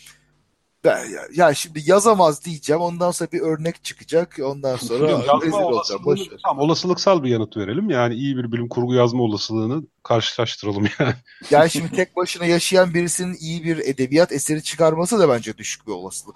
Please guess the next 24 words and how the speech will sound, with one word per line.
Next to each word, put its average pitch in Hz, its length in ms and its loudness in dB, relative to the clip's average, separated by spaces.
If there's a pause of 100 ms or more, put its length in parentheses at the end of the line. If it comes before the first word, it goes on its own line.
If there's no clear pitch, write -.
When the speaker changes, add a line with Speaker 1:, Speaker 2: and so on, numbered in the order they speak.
Speaker 1:
Bu, 131 40 -8 (200)
bütün 202 200 -4
bunlar 185 240 2
hep 220 100 -8 (320)
sosyal 190 440 2
olarak 160 380 4 (140)
böyle 131 180 -2 (160)
başka 127 260 -2
insanlardan 147 640 -2
beslenerek 160 480 0
elde 110 240 -2
edilen 98 340 -8
Speaker 2:
Niye 135 120 -4
Speaker 1:
şey. 151 80 4
Speaker 2:
ya? 156 160 4
Kesteve'yi 147 560 4
yazabilir 165 380 6
işte. 135 280 -2 (580)
<laughs> 202 220 2 (1800)
Speaker 1:
E, - 320 2 (460)
onu 202 220 4
bile 226 80 8
Speaker 2:
Robinson 190 160 8
Speaker 1:
yazamaz. 151 240 6